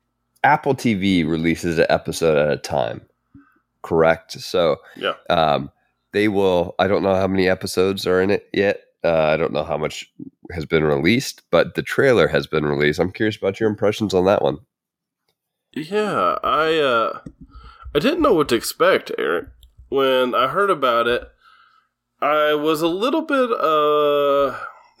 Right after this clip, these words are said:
Speaker 2: hesitant, to, to say the least. I was hesitant about what was gonna be going on in the, in the show. You know, you hear Godzilla show,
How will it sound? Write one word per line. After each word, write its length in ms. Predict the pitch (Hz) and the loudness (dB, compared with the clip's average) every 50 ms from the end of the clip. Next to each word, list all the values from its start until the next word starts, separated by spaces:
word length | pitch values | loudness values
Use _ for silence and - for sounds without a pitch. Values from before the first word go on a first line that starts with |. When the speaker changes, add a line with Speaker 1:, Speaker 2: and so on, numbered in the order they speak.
| - - - | -20 -8 -2
Speaker 2:
hesitant, 560 | 139 131 120 101 92 - - 98 87 - - - - _ - - | 0 0 0 0 -4 -4 -2 -2 -2 -2 -4 -10 -20 _ -8 -2
to, 380 | - 135 120 113 110 - - - - | 2 4 4 4 4 2 -2 -6 -4
to 140 | - 127 | -4 -4
say 200 | 123 - 151 147 | -2 0 0 2
the 140 | 139 123 117 | 2 2 2
least. 240 | 104 92 82 - - | 2 0 -2 -2 0
I 80 | 101 95 | 0 0
was 120 | 95 - | 0 2
hesitant 480 | 117 107 104 101 98 - 98 85 - - | 0 0 0 0 -2 -2 -2 -4 -4 -4
about 380 | - 120 117 120 104 98 - 107 | -8 -4 0 0 2 2 0 0
what 240 | 113 117 113 - 92 | 0 0 0 0 0
was 520 | 101 104 104 101 98 98 95 92 90 - | 0 2 4 4 4 4 2 0 -2 -4
gonna 180 | - 123 113 107 | -2 0 0 0
be 100 | 101 98 | 0 -2
going 300 | 95 104 95 92 90 87 | 0 0 0 0 0 0
on 340 | 87 85 85 85 82 80 - - _ - - - - - - - - _ _ - | 0 0 0 -2 -2 -4 -12 -20 _ -20 -20 -20 -20 -20 -20 -20 -20 _ _ -2
in 220 | - 110 113 110 101 | 0 0 0 2 2
the, 520 | 101 98 95 92 92 92 87 87 87 87 - - - _ _ _ _ _ _ _ _ _ _ _ _ _ _ _ _ _ _ _ - | 2 2 2 0 -2 -2 -2 -4 -6 -8 -10 -20 -20 _ _ _ _ _ _ _ _ _ _ _ _ _ _ _ _ _ _ _ -2
in 140 | 139 151 165 | 0 0 2
the 100 | 147 127 | 2 0
show. 560 | - - - - - 208 202 175 127 104 95 | 0 0 -2 -2 0 2 2 2 2 2 0
You 120 | 95 113 110 | 0 2 2
know, 60 | 107 | 2
you 140 | 110 123 131 | 2 2 2
hear 180 | 139 160 151 | 2 0 0
Godzilla 520 | 143 151 135 123 123 117 135 139 135 127 117 | 2 2 0 0 0 2 2 4 4 2 2
show, 640 | - - 117 107 104 104 101 98 101 101 - - | 2 2 2 4 4 4 2 0 0 -4 -6 -10